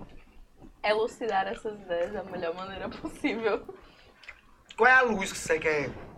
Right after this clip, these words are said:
Speaker 2: ou que você pensou em trazer? A gente tava conversando aqui um pouco antes. E você falou da questão de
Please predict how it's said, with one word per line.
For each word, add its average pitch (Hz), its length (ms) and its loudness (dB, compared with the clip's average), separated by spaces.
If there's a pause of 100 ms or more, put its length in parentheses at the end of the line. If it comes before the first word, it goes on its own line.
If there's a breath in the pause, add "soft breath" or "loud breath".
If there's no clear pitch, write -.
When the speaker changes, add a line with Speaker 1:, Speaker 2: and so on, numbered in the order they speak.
(160)
Speaker 2:
ou 165 80 0
que - 80 -8
você 160 220 0
pensou 170 420 -2
em 165 80 -2
trazer? 139 560 2
A 131 60 2
gente 147 160 -2
tava 165 180 6
conversando 160 380 2
aqui 151 160 -2
um 151 60 -6
pouco 165 300 -2
antes. 190 240 -2 (2750 loud breath)
E 185 60 -2
você 170 240 2
falou 180 260 6
da 185 120 6
questão 175 380 0
de 165 340 2